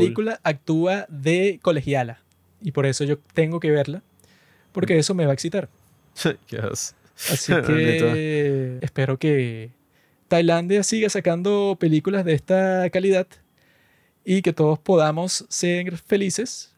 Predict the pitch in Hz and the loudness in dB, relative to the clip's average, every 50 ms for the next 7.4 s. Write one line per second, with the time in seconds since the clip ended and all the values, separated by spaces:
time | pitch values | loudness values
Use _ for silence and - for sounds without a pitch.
0 | _ - 151 147 147 139 131 131 139 147 147 143 135 123 123 117 117 123 _ _ | _ -2 -2 0 0 0 0 -2 -2 -2 -2 -2 -4 -6 -8 -10 -12 -18 _ _
1 | _ _ _ - - 151 143 131 - - 156 156 165 - 165 139 - 156 151 170 | _ _ _ -4 -2 -2 -2 -2 -2 -2 -2 -2 0 -2 -4 -4 -2 -2 0 0
2 | 196 - - 202 196 196 202 220 - _ _ _ - _ _ _ _ _ _ _ | -2 0 0 2 2 2 0 -2 -6 _ _ _ -20 _ _ _ _ _ _ _
3 | - 165 175 175 190 - 214 170 175 175 180 202 208 - 160 - 160 151 165 185 | 0 2 2 4 4 4 4 4 4 4 2 0 -2 -2 -2 0 -2 -2 -2 -2
4 | 190 196 190 185 190 208 247 247 _ _ _ _ _ _ _ _ _ _ _ _ | 0 0 2 2 2 0 -4 -6 _ _ _ _ _ _ _ _ _ _ _ _
5 | _ _ - - - 180 156 - 160 156 147 151 160 170 170 156 139 147 143 143 | _ _ -8 -4 -4 -2 0 2 4 4 4 4 4 2 2 0 0 0 0 0
6 | 147 160 151 175 175 165 175 165 - 196 180 160 143 131 123 117 117 131 - - | 0 0 2 2 2 2 2 2 2 2 2 2 2 0 -2 -4 -8 -12 -10 -6
7 | 160 147 131 156 196 196 - - | -6 -2 0 0 0 -2 -4 -8